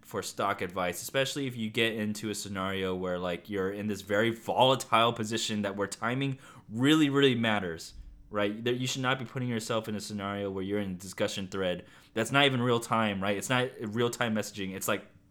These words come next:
creating posts and replying to posts. And you have to, like, pray that they see your mention, and then they answer back, like, "Oh, did you sell yet?" Or, and that person's like, "No, not yet.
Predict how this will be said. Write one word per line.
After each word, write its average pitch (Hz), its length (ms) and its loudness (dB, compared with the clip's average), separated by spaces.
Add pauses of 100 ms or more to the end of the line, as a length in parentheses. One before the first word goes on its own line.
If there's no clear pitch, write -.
(120)
creating 135 380 -4
posts 120 340 0
and 101 80 -6
replying 120 300 -4
to 113 80 -4
posts. 113 440 -6 (300)
And - 80 -18
you 123 60 -2
have 117 80 0
to, 120 100 4
like, 104 180 2
pray 117 300 2
that 110 160 -2
they 104 120 0
see - 180 -4
your 107 180 0
mention, 104 480 0
and 101 160 -2
then 101 160 -4
they 101 320 -2
answer 104 320 0
back, 101 260 2
like, 95 160 -4
"Oh, 143 200 6
did 127 100 -2
you 117 100 -6
sell 143 300 0
yet?" 147 260 2
Or, 107 120 4
and 104 420 -2
that 104 120 0
person's 110 200 -2
like, 107 120 -4
"No, 156 260 2
not 131 180 -4
yet. 143 260 0